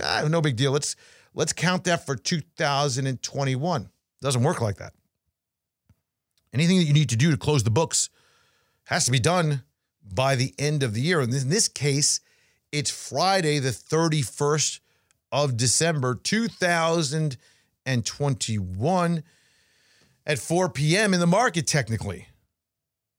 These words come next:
There's a full day of trading that day, by the way. Full day of trading. Uh, so this is what we're seeing now, this kind of chaotic and, and, and this movement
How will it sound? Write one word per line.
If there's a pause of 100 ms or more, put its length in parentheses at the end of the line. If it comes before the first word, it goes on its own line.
(360)
There's
a
full
day
of
trading
that
day,
by
the
way. (500)
Full
day
of
trading. (1200)
Uh, (2000)
so
this
is
what
we're
seeing
now,
this
kind
of (420)
chaotic (960)
and,
and,
and (380)
this
movement